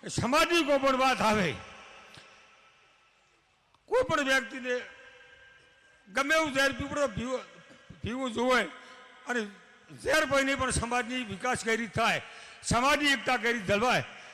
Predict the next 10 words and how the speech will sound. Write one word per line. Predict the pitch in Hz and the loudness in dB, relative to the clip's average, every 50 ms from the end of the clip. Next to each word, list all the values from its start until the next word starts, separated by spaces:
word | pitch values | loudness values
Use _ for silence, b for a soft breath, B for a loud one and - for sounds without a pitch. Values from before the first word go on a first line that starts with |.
| B B - - | B B -8 -2
આવી | 196 254 294 311 | 2 4 4 4
વાતમાં | 294 285 277 220 254 247 240 | 4 4 2 2 0 0 0
તમે | 202 247 240 233 | 0 0 0 0
નેરો | 226 226 247 254 254 262 | 2 4 4 4 6 4
ને | 247 208 | 4 2
તમારો | 247 240 240 247 240 226 233 - - - - - | 0 0 2 2 2 2 0 -4 -10 -18 -12 -4
કોઈ | - 254 294 294 233 | 0 2 2 4 4
ભાવ | 226 226 226 226 | 4 4 4 4
નહીં | 233 233 220 | 2 2 0
પૂછે. | 202 220 - - 240 190 143 | 0 0 2 2 4 4 2